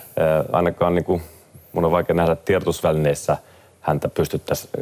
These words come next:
ka-, katsomaan. Ja jos nyt miettii tätä Bile Jauhojengi kohuakin, niin, niin kyllähän siinä nimenomaan niin kuin julkinen mielipide, tiedotusvälineet ei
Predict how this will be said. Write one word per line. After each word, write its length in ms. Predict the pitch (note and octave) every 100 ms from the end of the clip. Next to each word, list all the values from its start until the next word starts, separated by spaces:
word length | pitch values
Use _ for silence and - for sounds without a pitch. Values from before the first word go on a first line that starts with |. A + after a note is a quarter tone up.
| -
ka-, 200 | - E2+
katsomaan. 640 | - E2 - E2+ D#2 D2 D#2
Ja 180 | D#2 C#2
jos 160 | C#2+ D2
nyt 100 | D#2
miettii 280 | F2 D#2+ E2
tätä 300 | D#2+ F2 D#2 - - - - - - - E2
Bile 340 | E2+ E2 E2+ F2 -
Jauhojengi 460 | E2+ E2 E2+ D#2+ E2+
kohuakin, 640 | - F#2 F2 D2+ D2+ D#2
niin, 280 | D2+ D2+ C#2+
niin 220 | C2 D2+ D2
kyllähän 340 | D2+ D2+ D#2+
siinä 240 | E2+ E2
nimenomaan 640 | D#2+ F2 D#2+ - D#2 D2 D2
niin 140 | C#2+
kuin 200 | - D3 - - - - _ - - - - - - - - - - - - - - - - G2+ F#2+ G#2 A#2 - -
julkinen 440 | F#2 E2 E2+ E2+
mielipide, 640 | E2+ E2+ E2 - D#2+ D#2+ D2+ F2 - - - -
tiedotusvälineet 920 | F2+ E2 D#2+ - D#2+ D#2+ D#2 D2 C#2 -
ei 400 | F2+ F2+ F2